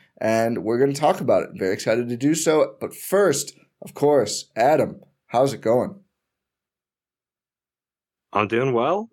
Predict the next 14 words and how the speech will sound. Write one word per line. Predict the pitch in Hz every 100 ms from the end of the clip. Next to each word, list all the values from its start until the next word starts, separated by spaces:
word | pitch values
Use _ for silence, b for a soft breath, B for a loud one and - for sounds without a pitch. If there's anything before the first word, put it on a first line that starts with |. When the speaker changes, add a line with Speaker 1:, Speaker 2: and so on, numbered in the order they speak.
| -
Speaker 2:
It's | - -
going | 87 98 127 131
well. | 143 175 226 _ _ _ -
I | 104
believe | 113 123 147 170 233 180
I'm | 120
looking | 135 151
at | 120
the |
schedule | 127 98 107 120
here. | 107 107
The | 101 -
Pacers | - 110 113 113 - 113 110 92
on | 104 107 107 107 104 107 104 95